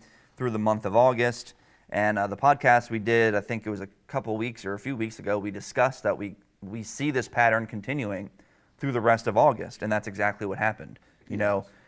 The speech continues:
Speaker 1: Ulysses and myself and Sloan Haynes, our morning meteorologist, I think we ha-, we had so many days where we said on air, "Well, that's another inch for a, a daily total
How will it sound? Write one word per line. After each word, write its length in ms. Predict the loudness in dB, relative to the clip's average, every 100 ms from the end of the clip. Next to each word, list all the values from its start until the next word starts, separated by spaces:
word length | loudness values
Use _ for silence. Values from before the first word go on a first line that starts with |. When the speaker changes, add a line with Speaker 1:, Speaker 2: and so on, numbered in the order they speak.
| _ _ _ _ _ _ _ -12
Speaker 1:
Ulysses 540 | -6 -2 -2 -2 -4 0
and 100 | 0
myself 500 | 2 6 6 6 0
and 140 | -4
Sloan 280 | 0 0 0
Haynes, 500 | -2 -2 -4 -6 -4
our 180 | -2 0
morning 300 | -2 -2 -2
meteorologist, 680 | 2 4 4 4 0 -4 -2
I 80 | -2
think 320 | 0 -6 -8 _ _ _ _ _ _ -10
we 160 | -4 -2
ha-, 120 | -2
we 120 | 0
had 140 | 0
so 240 | 0 0 0
many 220 | 0 -2
days 480 | 0 0 0 -2 -4
where 140 | -4
we 140 | -4 -2
said 240 | 2 2
on 240 | 4 2
air, 420 | 0 0 -2 -4 -10 _ _ _ 0
"Well, 380 | 4 4 0 _ -20 _ _ _
that's 180 | -6 -4
another 460 | -2 0 2 0 0
inch 540 | -2 -2 -6 -16 -18 _ _ _ _ _ _ _ _
for 240 | 0 0
a, 100 | 0 -8 -6
a 60 | -2
daily 480 | 4 4 4 0 -2
total 500 | -2 -2 -2 -4